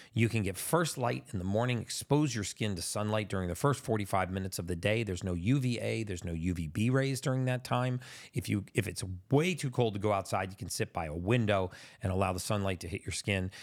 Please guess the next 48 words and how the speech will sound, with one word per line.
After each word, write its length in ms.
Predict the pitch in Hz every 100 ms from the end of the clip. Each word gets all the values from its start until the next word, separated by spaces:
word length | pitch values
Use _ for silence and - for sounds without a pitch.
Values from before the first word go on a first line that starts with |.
| - -
And 80 | 123
you 60 | 120
can 160 | 135
learn 160 | 175 180
to 60 |
do 100 | 151
breath 380 | 143 117 131 131
work. 320 | 101 71 - -
Um, 260 | 104 92 95
if 160 | 92
you, 160 | 101 98 -
if 200 | 95 -
you 80 |
want 140 | 101 147
a 40 |
breath 220 | 113 131
work 160 | 131 107
video, 260 | 107 107 107
there's 200 | 92 -
a 60 |
bunch 240 | 95 110 107
of 100 | 101
breath 200 | 104 98
work 160 | 92
videos 400 | - 98 95 92 -
on 200 | 95 85
the 160 | 90 98
ultimate 380 | 98 - 95
human 280 | - 104 92
dot 200 | 85 78
com. 360 | - 117 123 120 - - - -
Um, 240 | 101 90 90
there 100 | 87
are 100 | 95
more 80 | 104
breath 260 | 101 -
work 160 | 98 87
videos 400 | 101 92 90 90 98
on 80 | 87
my 120 | 85
Instagram 600 | 95 104 - 98 101 95
at 100 | 87
Gary 260 | 98 90 85
Brecka. 400 | 101 101 104 - - - -
But 140 | 135 120
I 40 |
wanna 200 | 143 160
just 240 | 107 123